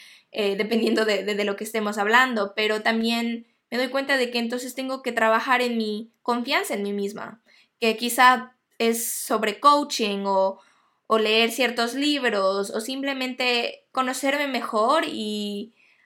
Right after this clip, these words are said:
quizá desarrollar más amor propio, más confianza en mí misma, recordar las cosas que ya he logrado para que eso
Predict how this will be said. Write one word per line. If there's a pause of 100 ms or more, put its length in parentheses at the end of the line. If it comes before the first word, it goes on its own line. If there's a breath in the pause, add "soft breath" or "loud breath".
(320 soft breath)
quizá
desarrollar
más
amor
propio,
más
confianza
en
mí
misma,
recordar
las
cosas
que
ya
he
logrado
para
que
eso